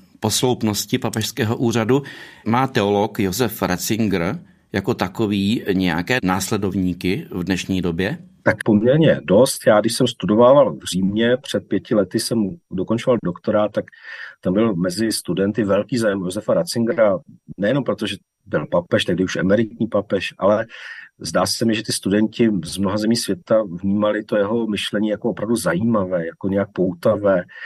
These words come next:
Speaker 2: pro sebe a že hodně, eh, chtěli psát své doktorské práce, jiné práce na Josefa Ratzingera.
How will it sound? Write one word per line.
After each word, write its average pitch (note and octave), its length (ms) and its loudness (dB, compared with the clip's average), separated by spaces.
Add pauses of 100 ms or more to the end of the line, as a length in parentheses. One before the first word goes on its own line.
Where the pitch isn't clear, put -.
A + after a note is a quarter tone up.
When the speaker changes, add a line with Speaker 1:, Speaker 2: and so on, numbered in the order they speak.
(220)
Speaker 2:
pro F#2+ 160 -2
sebe F2+ 640 2
a F2+ 140 -2
že F#2+ 320 2
hodně, G2+ 500 -2 (420)
eh, F2 100 0 (260)
chtěli G2 260 2
psát F2 460 2
své F2 280 2
doktorské F2+ 580 -2
práce, F2 480 0
jiné F2+ 220 2
práce F2 440 0
na F#2 60 2
Josefa F#2+ 300 -2
Ratzingera. F#2 520 0